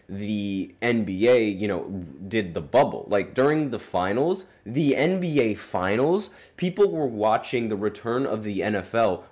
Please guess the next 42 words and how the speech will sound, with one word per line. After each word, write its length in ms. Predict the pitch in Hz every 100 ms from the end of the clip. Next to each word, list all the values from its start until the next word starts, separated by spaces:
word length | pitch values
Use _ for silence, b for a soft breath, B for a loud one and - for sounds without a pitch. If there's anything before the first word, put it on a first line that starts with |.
| -
more 300 | 107 135 151
than 140 | 135
they 100 | 127
were 160 | 117 107
watching 440 | 98 104 117 101
the 160 | 95 90
N 160 | 101
B 200 | 95 92
A 80 | 82
finals. 480 | - 104 104 76 90
It 80 | 104
was 100 | 98
the 80 |
least 360 | 104 117 147 -
viewed 360 | 107 127 139 127
finals 560 | - 123 127 104 90 B B
in 180 | - 117
the 120 | 107
history 640 | 98 127 131 - 107 101 87
of 340 | 98 95 87
the 180 | 90 78
N 220 | 95 92
B 200 | 82 85
A 280 | 120 98 - B
for 360 | - 147 139 98
a 20 |
reason, 500 | 87 175 147 80 67 b -
because 480 | 104 107 123 104 85 -
the 360 | 101 113 104 -
N 160 | 123
F 180 | 117 92
L 200 | 165 175
was 180 | 110 98
going 300 | 110 104 92
on 160 | 95 90
at 100 | 80
exactly 440 | 76 95 87 87
the 100 | 78
same 320 | - 92 82
time. 320 | 78 143 85
They 120 | 80 147
were, 320 | 156 131